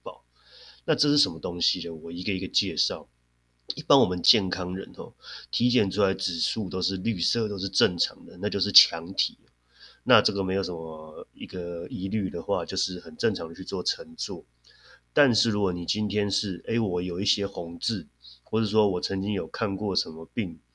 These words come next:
甚至去开刀去做手术、做检查，它都会留作记录。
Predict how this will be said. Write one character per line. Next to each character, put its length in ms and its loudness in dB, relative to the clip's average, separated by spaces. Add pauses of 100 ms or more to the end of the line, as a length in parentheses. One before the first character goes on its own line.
(140)
甚 180 2
至 80 4
去 180 -2
开 320 0
刀 240 -2
去 160 -4
做 380 -4 (240)
手 260 -2
术、 220 -2
做 160 2
检 300 -6
查， 320 -6 (260)
它 160 4
都 100 6
会 140 4
留 240 -2
作 240 -4
记 320 0
录。 220 -10